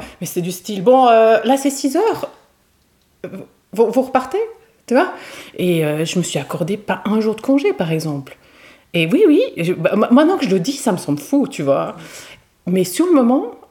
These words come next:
c'était pas possible, en fait. C'était comme si je suis rentrée dans un truc obsessionnel. Alors, je pense que pour écrire des romans,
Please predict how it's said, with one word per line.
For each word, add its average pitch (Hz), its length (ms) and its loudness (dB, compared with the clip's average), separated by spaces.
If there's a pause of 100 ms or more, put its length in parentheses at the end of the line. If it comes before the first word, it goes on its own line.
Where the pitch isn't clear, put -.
c'était 196 300 -2
pas 269 160 0
possible, 240 460 -6
en 156 60 -4
fait. 143 240 -8
C'était - 380 -4
comme 302 260 2
si 330 160 -2
je - 40 -2
suis - 120 -2
rentrée 233 300 0
dans 220 200 0
un 175 60 0
truc - 460 -8 (560)
obsessionnel. 170 840 -2
Alors, 143 180 -4 (340)
je 190 120 -2
pense 254 280 -2
que 180 120 -2
pour 220 260 0
écrire 220 260 -4
des 190 120 -2
romans, 196 400 -4